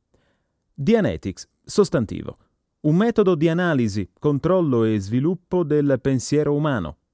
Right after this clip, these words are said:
ricavato da una serie di assiomi coordinati che forniscono anche tecniche per il trattamento di un'ampia gamma di disturbi mentali e malattie organiche. Termine e dottrina introdotti da L. Ron Hubbard, ingegnere americano. Dal greco dianoetikos,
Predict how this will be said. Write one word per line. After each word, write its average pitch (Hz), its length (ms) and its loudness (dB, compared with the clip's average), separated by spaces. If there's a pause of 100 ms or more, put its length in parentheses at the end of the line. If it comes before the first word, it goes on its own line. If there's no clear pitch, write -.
(180)
ricavato 127 640 -2
da 131 180 0
una 127 200 -2
serie 143 420 0
di 127 120 0
assiomi 139 480 0
coordinati 127 800 0
che 156 140 0
forniscono 170 640 -2
anche 170 260 -2
tecniche 170 520 -2
per 135 160 -2
il 123 240 0
trattamento 143 720 -4
di 160 120 -6
un'ampia 180 460 -2
gamma 131 340 -2
di 107 80 -4
disturbi 101 460 -2
mentali 113 500 -2
e 107 60 -2
malattie 123 400 -2
organiche. 113 560 -4 (540)
Termine 185 420 2
e 160 40 -2
dottrina 175 400 0
introdotti 170 520 -2
da 143 180 0
L. 170 200 0
Ron 160 260 -2
Hubbard, 131 640 -2
ingegnere 127 500 -2
americano. 85 560 -6 (680)
Dal 123 180 0
greco 175 440 2
dianoetikos, 131 880 -2